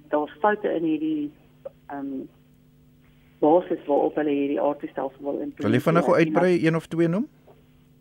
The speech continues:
Speaker 1: Ja, ehm, die korrupsie is een van die groot probleme. Ehm,
Speaker 2: Okay.
Speaker 1: weet, as mense hulle lisensies gaan verloor as gevolg van die aantal punte wat hulle opgebou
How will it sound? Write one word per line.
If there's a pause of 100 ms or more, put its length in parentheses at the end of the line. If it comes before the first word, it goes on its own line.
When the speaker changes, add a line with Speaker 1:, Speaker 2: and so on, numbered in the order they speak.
(420)
Speaker 1:
Ja, (120)
ehm, (600)
die
korrupsie
is
een
van
die
groot
probleme. (200)
Ehm,
Speaker 2:
Okay. (100)
Speaker 1:
weet,
as
mense
hulle
lisensies
gaan
verloor
as
gevolg
van
die
aantal
punte
wat
hulle
opgebou